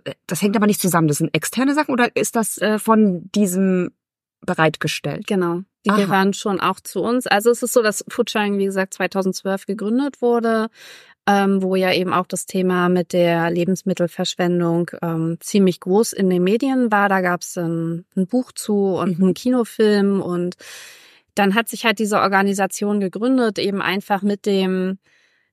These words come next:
Speaker 2: Gedanken, ja, ein bisschen was Gutes zu tun, ja, also diese Lebensmittelverschwendung einfach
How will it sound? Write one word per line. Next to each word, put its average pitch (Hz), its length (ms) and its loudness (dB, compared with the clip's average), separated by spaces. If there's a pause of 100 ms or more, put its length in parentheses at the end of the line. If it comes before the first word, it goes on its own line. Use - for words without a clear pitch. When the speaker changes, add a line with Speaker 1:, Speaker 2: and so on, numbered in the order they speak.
Speaker 2:
Gedanken, 196 1080 2 (360)
ja, 175 220 0
ein 190 220 0
bisschen 214 260 2
was 196 180 0
Gutes 220 360 -2
zu 185 100 -6
tun, 170 340 -2
ja, 190 320 0
also 180 240 -2
diese 180 260 -2
Lebensmittelverschwendung 185 1500 0
einfach 180 460 -2